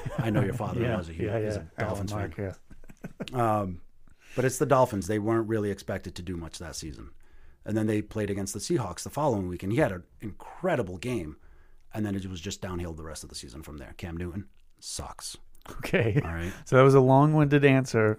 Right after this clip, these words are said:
Speaker 2: for, uh, Ryan and Derek of the Campbell City Backouts,
Speaker 1: And
Speaker 2: Blackouts. You wanted to know.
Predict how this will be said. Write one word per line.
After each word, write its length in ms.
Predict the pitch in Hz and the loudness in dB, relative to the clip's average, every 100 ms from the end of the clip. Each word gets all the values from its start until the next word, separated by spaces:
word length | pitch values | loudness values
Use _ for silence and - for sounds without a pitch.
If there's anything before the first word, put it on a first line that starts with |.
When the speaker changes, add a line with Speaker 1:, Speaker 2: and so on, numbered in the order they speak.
| - | -2
Speaker 2:
for, 520 | - 110 110 104 - | 4 6 8 6 4
uh, 240 | 110 104 107 | 2 2 4
Ryan 340 | 113 123 123 | 4 4 4
and 120 | 135 | 4
Derek 480 | 117 123 120 120 - - - - - - _ _ _ _ _ - | 6 8 8 4 -2 -18 -20 -20 -20 -20 _ _ _ _ _ 0
of 320 | 127 110 98 | 4 4 2
the 220 | 107 101 | 0 0
Campbell 300 | 98 123 123 | 0 0 0
City 200 | - 139 | 0 0
Backouts, 520 | 139 127 117 117 110 | 2 2 2 0 0
Speaker 1:
And 180 | 120 107 | -2 -4
Speaker 2:
Blackouts. 580 | 101 131 127 120 113 113 | 4 6 6 6 0 2
You 80 | 127 | 6
wanted 260 | 135 143 135 | 8 8 6
to 60 | |
know. 420 | 147 139 120 120 | 8 8 8 4